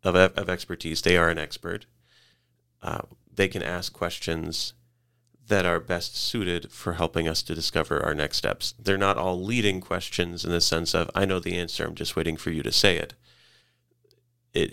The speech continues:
it is, it is really to try to draw out from the protege the, the way the protege thinks they ought to go, not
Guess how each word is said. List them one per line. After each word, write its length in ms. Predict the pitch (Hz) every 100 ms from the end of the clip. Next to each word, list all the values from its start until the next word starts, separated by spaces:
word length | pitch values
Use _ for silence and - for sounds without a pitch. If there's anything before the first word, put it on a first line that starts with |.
| -
it 100 | 101
is, 380 | 95 90 - - -
it 100 | 98
is 160 | 92 98
really 540 | 113 113 92 87 - _ -
to 100 | 95
try 240 | - 90 82
to 100 | 82
draw 280 | 90 87 78
out 340 | 82 82 - -
from 640 | - - 90 87 85 82 - _ _ _ _ _ _ -
the 100 | 87
protege 800 | - 90 85 82 78 76 80 87 _ _ _ _ _ _ _
the, 500 | - 87 80 78 - - _ _ _ _ _ _ _ _ _ _ _ _ _
the 100 | 95
way 140 | 90 87
the 100 | 87
protege 540 | - 87 87 87 80
thinks 340 | - 85 73
they 120 | 78 71
ought 200 | - -
to 80 |
go, 340 | - 60 55 - _ -
not 220 | 92 80